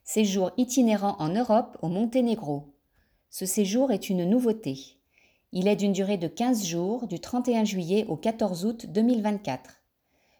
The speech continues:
De superbes découvertes, entre canyons et lacs impressionnants, villes fortifiées, monastères séculaires, charmants villages de pêcheurs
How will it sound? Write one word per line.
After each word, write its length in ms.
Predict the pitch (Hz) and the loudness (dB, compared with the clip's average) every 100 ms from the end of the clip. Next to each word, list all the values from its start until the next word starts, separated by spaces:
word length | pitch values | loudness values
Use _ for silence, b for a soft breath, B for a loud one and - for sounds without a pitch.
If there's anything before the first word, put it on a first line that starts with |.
| _ | _
De 80 | 170 | -4
superbes 600 | 185 - - 294 269 254 | -4 -2 0 4 4 4
découvertes, 760 | 226 220 220 202 160 143 - - b b | 4 0 0 -4 -4 -6 -14 -20 b b
entre 260 | - 180 - | -10 -8 -6
canyons 520 | 190 226 226 233 233 | 0 2 4 4 4
et 80 | 196 | 4
lacs 260 | 190 214 - | 2 0 -2
impressionnants, 720 | 220 214 226 - 214 170 147 - b b b | -6 -4 -6 -2 -2 -2 -6 -10 b b b
villes 220 | 165 233 | -2 0
fortifiées, 800 | 233 233 233 220 220 165 151 - - | 0 -2 0 -4 -4 -6 -6 -8 -2
monastères 560 | 190 220 233 - 220 | 2 4 2 0 -4
séculaires, 640 | 220 220 220 185 156 151 151 b b b | -2 -6 -2 -2 0 -2 -8 b b b
charmants 420 | - - 226 233 | -2 2 4 4
villages 320 | 226 220 220 | 2 4 4
de 80 | 220 | 4
pêcheurs 560 | 220 220 214 180 156 | 2 0 0 -2 -2